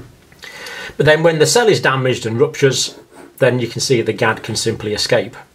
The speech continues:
So now we have gad just floating around in the circulation.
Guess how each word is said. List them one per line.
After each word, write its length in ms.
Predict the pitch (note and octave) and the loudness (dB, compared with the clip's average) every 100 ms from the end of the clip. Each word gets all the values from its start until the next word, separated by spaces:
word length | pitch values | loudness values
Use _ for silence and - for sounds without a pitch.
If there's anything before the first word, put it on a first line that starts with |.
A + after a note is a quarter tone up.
| _ _ _ - - - | _ _ _ -20 -20 -8
So 140 | A#2+ | -2
now 240 | A#2 B2+ A#2 | 2 4 2
we 100 | A2 | 0
have 260 | A2 G2 | -2 -6
gad 320 | G2 A2 G#2+ - - _ _ - _ - - _ - | -4 -4 -4 -12 -20 _ _ -20 _ -20 -20 _ -18
just 220 | - - - | -8 -6 -4
floating 440 | A#2+ A2 A2 A2+ | 0 0 -2 -6
around 300 | G#2+ G#2+ G2+ | -4 -4 -6
in 60 | G2+ | -6
the 60 | |
circulation. 760 | - A2 G2+ G#2 G#2 G2+ F#2+ | -4 -4 -4 -6 -6 -8 -10